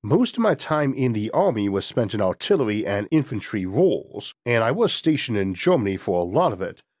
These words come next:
so armchair quarterbacking those wars was a common hobby in the barracks, and yes, modern forces have some advantages there.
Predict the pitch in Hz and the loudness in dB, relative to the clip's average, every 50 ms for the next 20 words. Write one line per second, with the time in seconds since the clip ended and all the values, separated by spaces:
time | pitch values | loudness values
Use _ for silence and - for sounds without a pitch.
0 | _ _ - - - 139 127 123 123 - 151 196 220 196 160 - - 180 160 120 | _ _ -8 -2 0 2 2 0 0 0 0 0 0 0 -2 -2 0 0 0 0
1 | - - - 175 165 127 101 107 110 104 - - 107 98 95 101 95 98 92 90 | 0 -2 -2 0 0 0 0 0 -2 -2 -2 -2 -4 -2 0 0 0 0 -2 -2
2 | 95 156 170 117 98 101 98 - - 113 104 - 104 90 - - 135 127 113 95 | 0 2 4 4 4 2 0 0 0 -2 0 0 -2 -4 -4 -2 -2 0 0 -2
3 | 87 - - 165 170 147 113 107 95 90 87 85 82 - 170 190 156 110 101 98 | -6 -6 -2 0 0 0 -2 -4 -4 -4 -4 -6 -2 0 2 2 4 2 2 0
4 | - - - _ _ _ _ _ - - 139 147 143 131 117 123 156 147 117 117 | -2 -8 -16 _ _ _ _ _ -6 -2 0 0 0 0 0 0 2 4 4 2
5 | - - - 117 110 117 117 113 107 98 - - 123 104 - 117 98 - - 110 | 0 -2 -2 0 0 0 2 0 -2 -4 -2 0 -2 0 0 -2 -4 0 0 0
6 | 107 101 - - 107 92 87 87 87 107 165 202 175 117 95 95 90 85 87 104 | 0 0 -2 -2 -2 -2 -2 -4 0 0 2 2 2 0 0 -4 -6 -4 -2 -2
7 | 95 90 - 101 | -2 -2 -2 -4